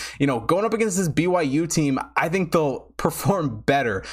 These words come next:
than what we saw against some tough S E C opponents as of late. As for B Y U offensively, though, they haven't been terrible either. I mean, Jaron Hill,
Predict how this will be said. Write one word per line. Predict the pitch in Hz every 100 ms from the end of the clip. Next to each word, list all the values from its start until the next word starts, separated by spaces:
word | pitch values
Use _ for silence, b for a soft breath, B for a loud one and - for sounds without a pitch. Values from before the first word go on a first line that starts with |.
| B -
than | 120
what | 117
we | 110
saw | - 110 110
against | 101 107 -
some | 104
tough | - 131 -
S | 110 -
E | 107
C | - 101
opponents | 95 110 104 98
as | - 110 107
of | 104
late. | 139 147 B B B -
As | 226 247
for | 254
B | 170 214
Y | 214
U | 202 208
offensively, | 196 196 196 185 180 190
though, | 190 190
they | 185
haven't | 208 190
been | 185 147
terrible | 175 170 156 127
either. | 135 110
I |
mean, | 101 104 101
Jaron | 147 160 165 131
Hill, | 143 143 135